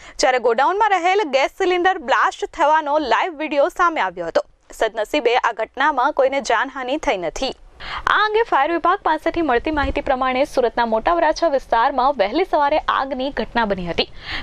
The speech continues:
વૈભવ રેસિડેન્સીની પાસે ફર્નિચરનું ગોડાઉન આવેલું છે. આ ગોડાઉનમાં અચાનક અગમ્ય કારણોસર આગ ફાટી નીકળી હતી,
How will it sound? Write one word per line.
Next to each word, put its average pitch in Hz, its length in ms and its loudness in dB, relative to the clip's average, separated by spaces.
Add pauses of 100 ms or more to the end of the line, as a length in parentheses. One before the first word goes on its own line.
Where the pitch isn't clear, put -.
વૈભવ 285 360 4
રેસિડેન્સીની 339 640 0
પાસે 277 380 0
ફર્નિચરનું 294 680 -2
ગોડાઉન 202 480 0
આવેલું 196 320 -2
છે. - 200 -2 (240)
આ 185 80 0
ગોડાઉનમાં 226 600 0
અચાનક 269 400 0
અગમ્ય 233 400 -2
કારણોસર 247 600 -2
આગ 240 220 0
ફાટી 240 340 -2
નીકળી 185 300 -8
હતી, - 220 -4